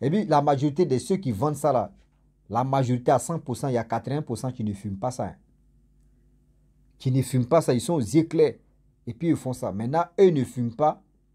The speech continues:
Et puis, c'est eux qui préfèrent vendre ça pour gâcher l'avenir des, des jeunes gens. Vraiment, il dit, Yako,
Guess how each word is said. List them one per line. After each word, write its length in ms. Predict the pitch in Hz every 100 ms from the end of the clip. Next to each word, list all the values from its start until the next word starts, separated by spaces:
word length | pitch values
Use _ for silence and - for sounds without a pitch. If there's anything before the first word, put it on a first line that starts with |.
| _ _ _
Et 100 | 110
puis, 160 | 107 180
c'est 240 | 170 135
eux 40 | 160
qui 160 | 131
préfèrent 360 | - 117 - 135
vendre 260 | 120 135 135
ça 160 | 135
pour 320 | 113 110 101 - _ _ 90
gâcher 340 | 117 113 147
l'avenir 400 | 123 98 113 135
des, 280 | 107 98 92 _ _ -
des 140 | 92 107
jeunes 220 | 127 135
gens. 240 | 110 107 - _ _ _ _ _ _ _ _ _ _ _ _ _ _ _ _ -
Vraiment, 460 | 107 131 131 - _ _ _ -
il 180 | 107 107
dit, 220 | 131 139
Yako, 600 | 113 120 127 139 139